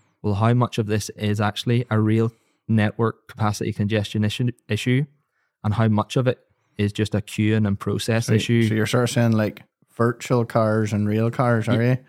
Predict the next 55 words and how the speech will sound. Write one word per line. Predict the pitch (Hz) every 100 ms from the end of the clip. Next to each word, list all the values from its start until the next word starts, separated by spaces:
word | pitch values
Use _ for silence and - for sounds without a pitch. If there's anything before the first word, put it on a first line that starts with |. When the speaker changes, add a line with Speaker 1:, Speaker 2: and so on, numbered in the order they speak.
| _ _
Speaker 1:
yeah. | 120 117 113 113
So | - -
how, | 110 117
how, | 110 120 - -
how | 120
much | 127 -
of | 127
this | 117 110 -
is, | 107 107 101 - _ -
you |
know, | 107 98 - _ -
it | 110 -
is | 110 101
predicting | - 117 101 107 - 120 113 120 _ -
that, | 117 117 - _ -
uh, | 113 110 110 107 - _ _ _ _ _ -
that | 104
congestion? | - 117 113 110 - 113 107 - _ _
How | 101
much | 107 - 113
of |
it | 101
is | 98 98
actually | 104 - 101
true | - 101 98
congestion | 101 98 98 - 101
on | 98 95
the |
network? | 95 90 113 120 _ _ _ _ _ _ -
Speaker 2:
Okay. | - 107 110
Speaker 1:
So | - 110
that, | 117
that, | 120 120 -
that | 117 110
is | 107
a | 101
point | - 104 104
worth | 104 101 - -
bearing | 104 101
in |
mind, | 101 101 107 - _ -
and | 101 110
that'll | 104
feed | - 101
into | 98 98
some | - 101
of | 98
the |
solutions | - 95 95 - 98
that, | - -
that | - 95
National | 98 - 98
Grid | 98 95
and, | 95 90
and, | 92 92